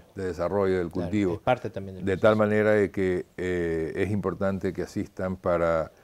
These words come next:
Speaker 1: eh, e-, e informarse bien de cómo este proceso de desarrollo de la bolsa
Speaker 2: Muy bien.
Speaker 1: en cuanto a sistemas, a, a, a, a metodologías modernas est-, está buscando, y a escuchar la,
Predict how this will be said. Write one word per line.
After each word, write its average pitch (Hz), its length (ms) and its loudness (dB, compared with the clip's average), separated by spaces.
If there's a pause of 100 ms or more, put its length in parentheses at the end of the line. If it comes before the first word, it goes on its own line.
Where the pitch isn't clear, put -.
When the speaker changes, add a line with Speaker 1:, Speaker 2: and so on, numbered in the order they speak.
(840)
Speaker 1:
eh, 85 520 0 (260)
e-, - 360 -10
e 87 120 -8
informarse 95 600 2
bien 101 300 0
de 90 140 -2
cómo 101 260 0
este 90 200 -6
proceso 92 560 -4
de 92 80 0
desarrollo 92 480 0
de 90 60 0
la 90 100 0
bolsa 92 440 0
Speaker 2:
Muy 101 120 -2
bien. 87 160 -8 (100)
Speaker 1:
en 90 180 -8
cuanto 95 400 2
a 87 300 4
sistemas, 95 800 -2
a, 85 320 -2
a, 82 280 -8 (340)
a, 85 100 -6
a 82 60 -4
metodologías 87 640 -2
modernas 92 680 0 (120)
est-, - 260 -8
está 87 240 -4
buscando, 98 560 2 (500)
y 110 160 6
a 110 40 10
escuchar 117 480 8
la, 98 380 8